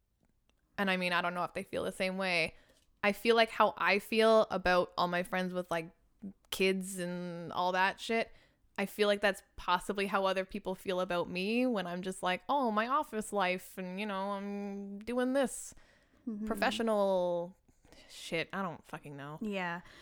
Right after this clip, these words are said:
Speaker 2: Well, no, it's, so, um, one of my best friends, John, like, he's married to a great girl,
Speaker 1: Mm-hmm.
Speaker 2: uh, and they have two kids, and they, those are really the only kids that I, uh, will hang out with because they're awesome.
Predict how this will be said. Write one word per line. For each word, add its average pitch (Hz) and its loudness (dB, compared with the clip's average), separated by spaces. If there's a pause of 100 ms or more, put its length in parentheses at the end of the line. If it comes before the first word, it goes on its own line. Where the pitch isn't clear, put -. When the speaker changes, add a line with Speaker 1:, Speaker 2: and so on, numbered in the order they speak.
(120)
Speaker 2:
Well, 247 4
no, 269 8
it's, - 2
so, 233 4 (120)
um, 202 2
one 220 2
of 226 2
my 214 2
best 202 0
friends, 190 -4
John, 185 -2
like, 180 -6
he's 196 -6 (140)
married 185 -2
to 185 -6
a 175 -6
great 190 0
girl, 185 2
Speaker 1:
Mm-hmm. 190 -6 (360)
Speaker 2:
uh, 196 4
and 196 0
they 196 2
have 190 -2
two 247 -2
kids, 208 2
and 202 2
they, 220 8
those 220 4
are 233 4
really 208 4
the 196 -2
only 185 -4
kids 185 -8
that 180 0
I, 170 0
uh, 156 -4
will 170 -2
hang 208 -4
out 208 -2
with 233 -2
because 185 -6
they're 151 -6
awesome. 196 -6